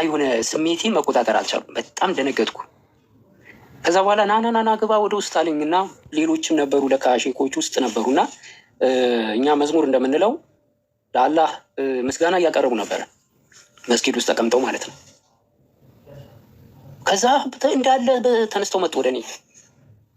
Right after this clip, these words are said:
ደስ አላቸው፣ ደስ አላቸው። ልነግራቸው አልችልም። ሰውነቴን ቀ-፣ ሽቶ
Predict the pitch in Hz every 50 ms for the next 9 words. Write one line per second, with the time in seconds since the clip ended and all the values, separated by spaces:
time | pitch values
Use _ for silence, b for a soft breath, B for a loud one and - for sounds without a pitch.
0 | _ _ _ _ - - - - - 254 - - - - - 233 247 220 220 214
1 | - - 190 208 196 180 185 185 - 190 185 190 190 185 - 175 - 175 165 165
2 | 185 185 180 185 185 180 180 175 165 165 165 160 151 139 131 - - - 135 143
3 | 156 160 160 160 170 160 160 - - - 113 110 - 143 123 -